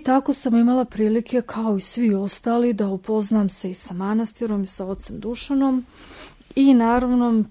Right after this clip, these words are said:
toliko je na mene ostavila Sveta zemlja jak utisak da meni nije ni padalo na pamet posle više da se vratim u svet. Ja sam jednostavno želela da se zamonašim. Pitala sam oca da li je to moguće da bude se monahinja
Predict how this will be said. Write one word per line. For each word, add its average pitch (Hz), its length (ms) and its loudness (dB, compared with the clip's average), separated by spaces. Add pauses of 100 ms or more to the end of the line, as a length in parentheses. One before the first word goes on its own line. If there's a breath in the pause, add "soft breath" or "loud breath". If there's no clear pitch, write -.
toliko 226 440 -2
je 226 80 0
na 214 100 2
mene 220 280 2
ostavila 214 460 -4
Sveta 220 380 -8
zemlja 220 360 0
jak 208 360 -4
utisak 233 540 -8
da 220 280 -2
meni 220 280 2
nije 226 220 2
ni 214 80 2
padalo 208 440 -4
na 208 160 -2
pamet 180 600 -10
posle 190 340 -10
više 190 280 -10
da 185 100 -12
se - 180 -16
vratim 196 420 -10
u 185 40 -12
svet. 220 420 -8
Ja 214 100 -8
sam - 220 -8
jednostavno 202 500 -8
želela 208 360 -8
da 196 120 -14
se - 160 -18
zamonašim. 170 720 -12 (720 loud breath)
Pitala 240 420 -4
sam 202 260 -6
oca 214 300 -8
da 196 200 -8
li 190 140 -6
je 180 120 -10
to 185 240 -10
moguće 180 560 -10
da 170 240 -12
bude 180 340 -12
se - 240 -16
monahinja 170 640 -12